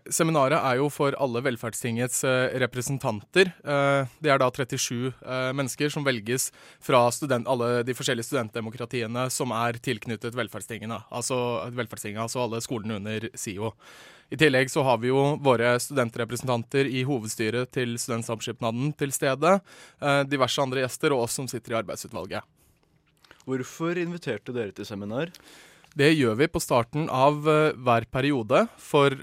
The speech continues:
Speaker 1: å, eh, vedta en handlingsplan eller et arbeidsprogram, som vi kaller det, som forteller, som, hvor Velferdstinget gir oss instruks på hva vi skal jobbe med det neste året.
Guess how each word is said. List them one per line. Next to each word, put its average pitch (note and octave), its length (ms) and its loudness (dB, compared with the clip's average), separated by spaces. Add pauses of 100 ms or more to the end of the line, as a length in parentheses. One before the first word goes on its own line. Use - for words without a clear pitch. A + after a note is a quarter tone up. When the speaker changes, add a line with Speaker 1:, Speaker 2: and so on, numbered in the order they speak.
(140)
Speaker 1:
å, C#3+ 580 4 (120)
eh, C3+ 920 -2 (140)
vedta C3 440 0
en C#3+ 200 0
handlingsplan B2+ 600 -2
eller B2 180 -2
et - 180 -16
arbeidsprogram, B2+ 640 2 (120)
som D#3+ 160 -2
vi C#3+ 80 0
kaller C#3+ 200 0
det, F#3 160 6 (380)
som G3 300 6
forteller, D3+ 640 2
som, E3 180 0
hvor D3+ 400 2
Velferdstinget D#3+ 500 0
gir C3+ 160 0
oss B2+ 140 0
instruks E3 460 -2 (380)
på D#3 320 8
hva C#3+ 160 8
vi C#3 100 2
skal C#3 240 2
jobbe C3+ 340 0
med A#2 240 2 (200)
det B2+ 280 2
neste C3 220 -2
året. A2 240 -2